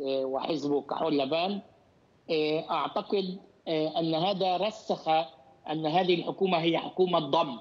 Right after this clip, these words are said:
هي حكومة برنامج ترامب، لأنه أحد المبادئ الأساسية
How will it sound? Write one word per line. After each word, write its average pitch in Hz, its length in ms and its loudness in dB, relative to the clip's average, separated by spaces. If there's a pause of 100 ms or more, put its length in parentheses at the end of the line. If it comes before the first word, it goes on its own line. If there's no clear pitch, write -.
هي 151 160 -2
حكومة 180 400 0 (580)
برنامج 151 560 0
ترامب، 175 380 2
لأنه 165 460 0
أحد 175 220 0
المبادئ 165 420 2
الأساسية 156 840 2